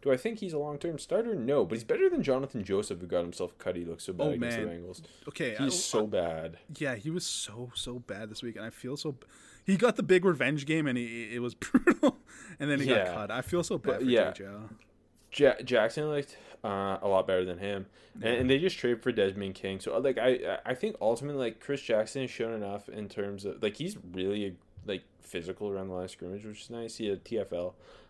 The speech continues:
Speaker 1: Uh, I, I think he's gonna be a, a solid depth player for them going forward, which is, which, I mean, that's all you can hope for out of an undrafted rookie, right? So
Speaker 2: Yeah. No, for sure. Absolutely.
Speaker 1: Uh, rookies who flashed.
Speaker 2: Uh, I'll give you two, uh, two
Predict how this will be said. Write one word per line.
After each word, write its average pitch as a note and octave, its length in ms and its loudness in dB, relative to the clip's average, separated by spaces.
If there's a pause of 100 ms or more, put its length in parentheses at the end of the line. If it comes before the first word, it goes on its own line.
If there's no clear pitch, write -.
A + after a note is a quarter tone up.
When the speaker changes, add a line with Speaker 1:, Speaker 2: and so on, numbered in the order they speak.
Speaker 1:
Uh, G2 40 -6
I, A#2 380 4
I - 40 0
think D3 200 -6
he's D#3+ 160 -8
gonna F#3+ 160 0
be A3 180 0
a, G3 320 4
a - 40 2
solid D3 380 2
depth - 340 -2
player F#2+ 200 0
for - 120 -12
them F2+ 200 -4
going E2+ 220 -6
forward, F2 280 -4
which F#2+ 160 -10
is, G#2+ 200 -6
which, D3 200 -4
I C#3 120 6
mean, A#2+ 160 0
that's - 340 2 (180)
all A2 160 4
you C#3+ 140 -6
can G#2 120 -4
hope A2 280 -4
for F#2+ 160 4
out F#2+ 80 2
of G2 200 0
an F#2+ 180 -2
undrafted F2+ 380 -2
rookie, - 300 -4
right? B2 320 -8
So A#2 60 -4
Speaker 2:
Yeah. A2+ 140 -4 (260)
No, D#3+ 160 -8
for A2 140 -14
sure. A2+ 300 -12 (120)
Absolutely. A2 460 -10 (800)
Speaker 1:
Uh, A#2+ 280 4
rookies C#3 400 0
who D3+ 200 -2
flashed. G2 880 -4 (340)
Speaker 2:
Uh, D3 420 -6
I'll C#3+ 140 -8
give D#3+ 260 -4
you F3+ 200 -6
two, E3+ 640 -2
uh, B2+ 640 -4 (100)
two D4+ 200 2